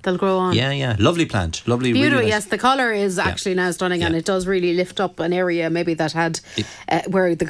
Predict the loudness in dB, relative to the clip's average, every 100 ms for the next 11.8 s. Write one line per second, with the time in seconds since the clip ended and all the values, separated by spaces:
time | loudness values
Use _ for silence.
0 | -4 0 0 2 0 -2 -2 -2 0 0
1 | 0 0 2 2 0 0 -2 -2 -2 -2
2 | 0 0 -2 -4 -4 -2 0 0 0 -2
3 | 0 -2 -2 -4 -2 -2 -4 -6 -6 -2
4 | -2 -2 -4 -2 -4 -4 -4 0 2 4
5 | 2 2 0 0 0 -2 -2 0 0 0
6 | -2 0 0 -4 -8 -4 -2 -2 -6 -6
7 | -2 -2 -2 0 2 2 0 -2 -2 -4
8 | -2 0 0 -2 -2 -2 -2 -2 -2 -4
9 | -2 -2 -2 -2 -2 -2 -2 -2 0 2
10 | 2 0 -2 -4 -2 -2 -2 -4 -2 0
11 | 0 0 0 0 0 0 -2